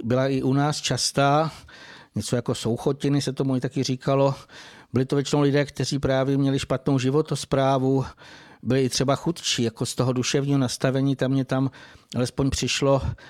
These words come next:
ten obraz toho, že měli zášť proti těm, kteří se mají lépe, a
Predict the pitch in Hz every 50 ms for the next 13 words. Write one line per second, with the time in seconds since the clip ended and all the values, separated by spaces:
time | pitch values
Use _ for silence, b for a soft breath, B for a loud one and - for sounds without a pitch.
0 | B B B B B _ 131 123 135 - 123 117 127 135 127 - - - 135 131
1 | 131 131 123 131 127 127 127 127 127 113 110 B B B B B B B - 117
2 | 123 127 127 120 117 127 135 147 160 151 - - - 123 117 - - 123 - 131
3 | 127 127 - - 123 120 123 123 - - 131 127 127 127 127 123 123 123 139 160
4 | - - 120 - 107 104